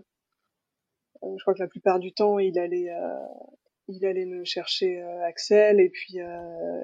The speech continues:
il me l'a ramené dans le lit, enfin, ou il l'a changé, il changeait sa couche, après il me l'a ramené dans,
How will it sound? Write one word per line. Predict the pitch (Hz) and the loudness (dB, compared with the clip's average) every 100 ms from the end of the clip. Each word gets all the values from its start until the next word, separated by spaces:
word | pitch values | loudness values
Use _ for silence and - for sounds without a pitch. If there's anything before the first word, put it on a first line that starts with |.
| - - | -10 -8
il | 185 | -8
me | 180 | -8
l'a | 175 170 | -6 -6
ramené | 175 175 170 | -6 -6 -8
dans | 170 | -4
le | 165 | -2
lit, | 170 208 220 214 | -2 -2 -4 -4
enfin, | 185 170 160 | -4 -4 -4
ou | 190 190 | -4 -2
il | 175 | -2
l'a | 165 | -4
changé, | 165 170 165 196 202 208 208 202 - _ _ _ _ _ _ | -4 -8 2 4 6 4 2 -2 -6 _ _ _ _ _ _
il | 180 | -18
changeait | - 165 | -18 -20
sa | - - | -18 -8
couche, | 214 202 | -4 0
après | 175 - 185 | 0 0 -2
il | |
me | 175 | 0
l'a | 170 | -4
ramené | 170 170 165 | -6 -10 -10
dans, | 165 160 - | -10 -10 -12